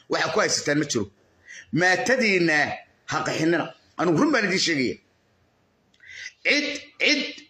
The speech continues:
magan u ahaanaysa maanta S-, Solomadow, haddii ay Qurulugud ka qaxdo, reer meel dejinaya kuma jiro oo Nuux Maxamedi.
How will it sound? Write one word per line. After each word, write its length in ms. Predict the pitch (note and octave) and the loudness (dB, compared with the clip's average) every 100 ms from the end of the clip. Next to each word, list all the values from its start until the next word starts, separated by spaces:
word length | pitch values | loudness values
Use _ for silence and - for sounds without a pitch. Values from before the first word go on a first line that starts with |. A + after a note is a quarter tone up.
| _ _ _ _ _ _ | _ _ _ _ _ _
magan 360 | C3+ F#3 G#3+ C#4 | -2 2 2 2
u 120 | C4+ | 2
ahaanaysa 560 | G#3+ G3 B3 G#3 - C#3+ G#2 - - - | 2 2 2 0 0 -2 -6 -14 -20 -4
maanta 320 | G3 C#4 - G3+ | 0 2 0 0
S-, 240 | - G3+ C#3 | -2 -4 -6
Solomadow, 560 | - - A3 A#3+ B3 E3 - - _ _ _ - - | -2 0 2 4 2 0 -4 -16 _ _ _ -20 -8
haddii 340 | F3 G3+ C4 | -4 -2 0
ay 160 | C#4 A#3 | 0 0
Qurulugud 540 | D#3+ A3+ C4 C#4+ A#3+ | 2 2 4 4 2
ka 120 | - - | 0 0
qaxdo, 420 | G#3 - D#3+ C#3+ - - _ _ - - _ _ _ - | 0 0 0 -2 -4 -14 _ _ -20 -20 _ _ _ -14
reer 400 | B2 E3 B3+ C#4+ | -6 2 4 6
meel 200 | B3+ C#4 B3+ | 4 4 2
dejinaya 400 | - B3+ A3 F#3 | 0 2 2 2
kuma 180 | G#3 | 2
jiro 220 | A3+ E3 A#2 - _ - | 2 0 -2 -6 _ 0
oo 100 | G3+ | 2
Nuux 180 | A#3+ F3+ | 2 2
Maxamedi. 360 | D#3 G3 D#3 | 0 0 -2